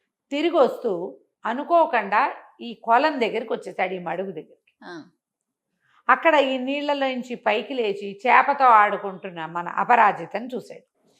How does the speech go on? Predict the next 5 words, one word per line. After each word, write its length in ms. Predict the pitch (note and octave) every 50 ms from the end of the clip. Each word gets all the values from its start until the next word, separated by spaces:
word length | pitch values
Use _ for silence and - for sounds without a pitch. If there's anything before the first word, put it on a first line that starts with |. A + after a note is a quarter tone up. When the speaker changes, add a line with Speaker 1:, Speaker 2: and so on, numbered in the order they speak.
| _ _ _ _ _ _ _ _ _ _ _ _ _ _ _ _ _ -
Speaker 1:
అపరాజిత 460 | A#3+ A#3 C4 B3+ B3+ A#3 F#3+ G#3 G3 -
కూడా 180 | F3 F3+ F#3 G3+ G3 G3
చూసి, 320 | F#3 - C#4+ C#4+ D4+ _ _ _ _ _ _ _ -
"ఎంత 340 | F#3 E3+ F3 F3+ - - F3
బాగున్నాడు, 600 | E3+ F3 E3+ E3+ F#3 G#3 G#3+ A3+ A#3 B3 - F4